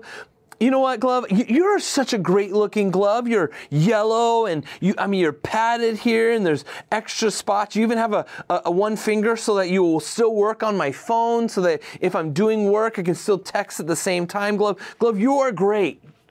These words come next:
Mm, encouragement doesn't do anything. May-, maybe the glove needs some direction. "Hey, glove, so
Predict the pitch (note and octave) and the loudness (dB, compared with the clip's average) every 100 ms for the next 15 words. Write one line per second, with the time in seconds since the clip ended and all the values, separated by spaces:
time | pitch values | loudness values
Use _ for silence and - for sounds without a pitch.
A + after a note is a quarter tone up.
0 | - - _ - _ _ _ _ _ _ | -20 -20 _ -20 _ _ _ _ _ _
1 | _ _ _ - C3 C3 B2 A#2 A2 C3+ | _ _ _ -16 -12 -12 -12 -10 -4 -4
2 | C3 A#2+ A#2 A#2+ A2+ A#2+ A#2+ A#2+ A2+ G#2+ | -4 -8 -8 -8 -8 -6 -8 -10 -12 -6
3 | D3+ D3+ F3+ G3+ G3+ F3+ E3+ F3+ F3 F#3 | -4 -2 -2 0 0 0 0 0 0 -2
4 | F3 F#3+ D3 E3 D3 F3+ - D#3+ C#3+ G3+ | -2 -2 0 0 0 -2 -4 -4 -2 0
5 | B3 A#3+ - A3 | 0 -2 -2 -2